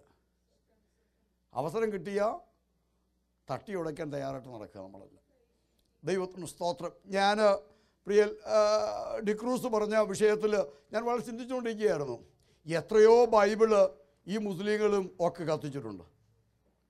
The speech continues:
എത്ര ബൈബിൾ അവർ കത്തിച്ചിട്ടുണ്ടെന്നറിയാമോ? മുസ്ലിങ്ങൾ ധാരാളം ബൈബിൾ കത്തിച്ചിട്ടുണ്ട്, ഹിന്ദുക്കൾ ഒത്തിരി ബൈബിൾ കത്തിച്ചിട്ടുണ്ട്, ക്രിസ്ത്യാനി എന്ന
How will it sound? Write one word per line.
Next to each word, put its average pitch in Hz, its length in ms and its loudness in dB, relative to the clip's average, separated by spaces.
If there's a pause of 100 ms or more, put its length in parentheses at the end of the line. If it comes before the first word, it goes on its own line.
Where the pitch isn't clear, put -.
(640)
എത്ര 262 340 0 (140)
ബൈബിൾ 269 300 2
അവർ 240 160 2
കത്തിച്ചിട്ടുണ്ടെന്നറിയാമോ? 139 720 -6 (840)
മുസ്ലിങ്ങൾ 254 460 -2 (600)
ധാരാളം 277 580 8
ബൈബിൾ 262 280 6
കത്തിച്ചിട്ടുണ്ട്, 156 480 -4 (880)
ഹിന്ദുക്കൾ 302 480 -2
ഒത്തിരി 285 260 0
ബൈബിൾ 269 180 6 (100)
കത്തിച്ചിട്ടുണ്ട്, 175 460 -4 (460)
ക്രിസ്ത്യാനി 269 560 2
എന്ന 269 80 2